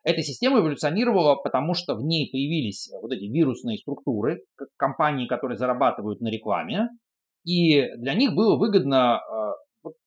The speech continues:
чтобы превратить нас, э, там, в идиотов, э, э, чтобы мы больше кликали на рекламу. И вот это вот произошло в итоге. И более того, те люди, которые эту систему выстроили, то есть руководители, там, Фейсбука многие и,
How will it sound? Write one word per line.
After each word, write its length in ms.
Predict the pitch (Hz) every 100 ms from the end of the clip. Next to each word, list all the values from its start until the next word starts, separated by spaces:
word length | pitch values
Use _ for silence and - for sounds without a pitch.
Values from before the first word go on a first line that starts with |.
| _ _ _ _ _ _ -
чтобы 280 | 131 98 - - -
превратить 380 | 123 139 202 123
нас, 280 | 147 -
э, 140 | 240 101
там, 180 | 98 95
в 60 |
идиотов, 420 | 101 139 196 143 -
э, 60 | - 107 101 - _
э, 140 | 104 101
чтобы 280 | - - 180
мы 60 |
больше 240 | 131 143 131
кликали 320 | 139 - 127
на 100 | 117
рекламу. 400 | 113 95 78 - _ _ _ _ _ _ _ _
И 120 | 180
вот 140 | 190
это 160 | 240 247
вот 140 | -
произошло 420 | - 135 123 - 104
в 80 | 101
итоге. 280 | 90 - - _ _
И 140 | 139
более 200 | 202 226
того, 220 | 165 139
те 160 | - 160
люди, 220 | 175 147
которые 520 | 143 - 170 147 131 123
эту 200 | 240 -
систему 440 | 131 - 143 110
выстроили, 540 | 180 269 - 127 98 98
то 120 | 104
есть 180 | 98 113
руководители, 680 | 110 127 123 120 107 92 87
там, 120 | - -
Фейсбука 520 | 107 98 196 220 180
многие 640 | 151 160 151 127 123 117
и, 260 | 101 110